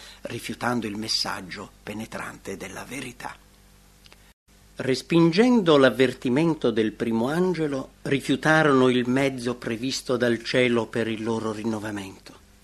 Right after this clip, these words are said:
Avendo disprezzato il messaggio di misericordia che poteva cancellare il male che li separava da Dio,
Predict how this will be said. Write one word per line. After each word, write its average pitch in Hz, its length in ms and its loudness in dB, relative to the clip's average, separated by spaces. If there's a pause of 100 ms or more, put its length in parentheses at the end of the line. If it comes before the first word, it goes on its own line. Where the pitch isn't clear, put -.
(680)
Avendo 196 420 8
disprezzato 208 1040 0
il 175 160 2
messaggio 175 720 0
di 160 160 -2
misericordia 151 920 4
che 120 160 -4
poteva 135 360 0
cancellare 123 600 0
il 117 140 0
male 120 420 4
che 110 160 -4
li 110 140 -6
separava 120 640 0
da 110 140 -6
Dio, 185 480 -6